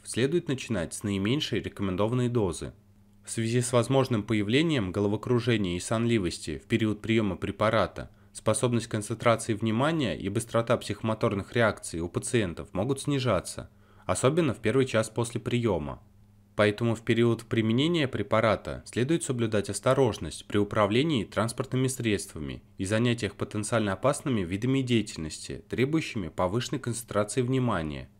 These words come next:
и быстроты психомоторных реакций. Условия хранения и срок годности. Хранить при температуре не выше двадцати пяти градусов. Хранить в местах, недоступных для детей.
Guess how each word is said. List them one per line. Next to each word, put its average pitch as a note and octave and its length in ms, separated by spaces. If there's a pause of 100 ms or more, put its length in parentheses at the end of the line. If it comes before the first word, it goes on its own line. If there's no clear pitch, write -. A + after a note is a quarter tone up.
и G2 80
быстроты G2+ 480
психомоторных A2+ 800
реакций. F2 580 (920)
Условия A2+ 500
хранения A2+ 720
и D#2+ 120
срок C3 320
годности. G2+ 600 (260)
Хранить A2+ 420
при D3 120
температуре A#2 720
не F2 200
выше G#2+ 320
двадцати F#2+ 420
пяти B2+ 280
градусов. G#2+ 600 (340)
Хранить A2+ 420
в - 20
местах, C3+ 460
недоступных A#2 640
для G#2 120
детей. G#2+ 580